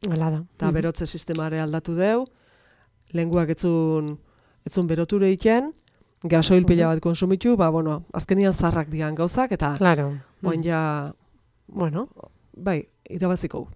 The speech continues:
Speaker 2: Eta area lanea joan behar dunak behar du.
Speaker 1: Ba, begira.
Speaker 2: Ze, ba, ez da
Speaker 1: Mhm.
Speaker 2: bisitarintzako, ba, ez da herritarrantzako bakarrik. Han
Speaker 1: Claro,
Speaker 2: la-,
Speaker 1: ordua,
Speaker 2: lan,
Speaker 1: e, herritarrak
Speaker 2: lan
Speaker 1: agian egon, pues, hamar
Speaker 2: sartu
Speaker 1: minutu,
Speaker 2: ertena
Speaker 1: hamar,
Speaker 2: da,
Speaker 1: claro.
Speaker 2: hori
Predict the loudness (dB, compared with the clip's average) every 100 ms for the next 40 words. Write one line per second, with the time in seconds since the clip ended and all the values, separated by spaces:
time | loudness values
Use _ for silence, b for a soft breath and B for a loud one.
0 | _ -8 -4 0 2 2 0 -2 -2 -2
1 | -2 -4 -4 -4 -2 -4 -6 -8 _ _
2 | _ _ 0 2 4 2 0 0 -2 -2
3 | 0 0 2 0 -2 -2 -2 -4 -4 -2
4 | -2 -4 -2 -2 -2 b b b b b
5 | b -4 -2 -2 -2 -2 -4 -4 -4 -4
6 | -2 -4 -4 -4 -6 -6 -2 0 0 -4
7 | -6 -10 _ -10 2 6 8 8 8 8
8 | 6 2 2 2 2 4 6 8 8 8
9 | 8 6 6 8 8 6 2 4 4 6
10 | 8 8 8 8 10 10 10 10 8 2
11 | 4 8 10 10